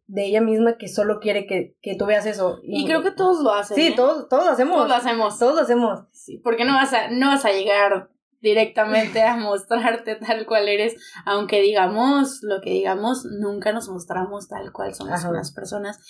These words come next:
Speaker 1: Sí, realmente, pero como tú comentabas, este, esa idealización a distancia es todavía aún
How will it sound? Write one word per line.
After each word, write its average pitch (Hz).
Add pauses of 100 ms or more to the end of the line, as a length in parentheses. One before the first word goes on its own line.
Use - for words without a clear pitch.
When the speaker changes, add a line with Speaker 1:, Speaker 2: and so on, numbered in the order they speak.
(220)
Speaker 1:
Sí, 226
realmente, 233
pero 233
como 233
tú 233
comentabas, 277
este, 208
esa 226
idealización 214
a 214
distancia 202
es 202
todavía 202
aún 185